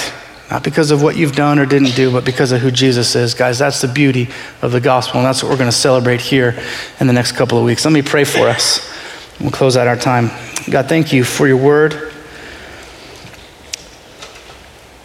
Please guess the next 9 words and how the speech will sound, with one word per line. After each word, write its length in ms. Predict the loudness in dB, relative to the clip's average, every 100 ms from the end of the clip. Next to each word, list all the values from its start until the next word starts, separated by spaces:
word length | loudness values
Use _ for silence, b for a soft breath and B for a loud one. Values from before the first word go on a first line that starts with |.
| -4
God, 120 | 0
I 100 | 0
thank 300 | 2 0 2
you 60 | 0
for 160 | 2
your 100 | 2
son, 300 | 2 2 2
Jesus 340 | 2 2 2 0
Christ. 600 | 0 0 0 -4 -8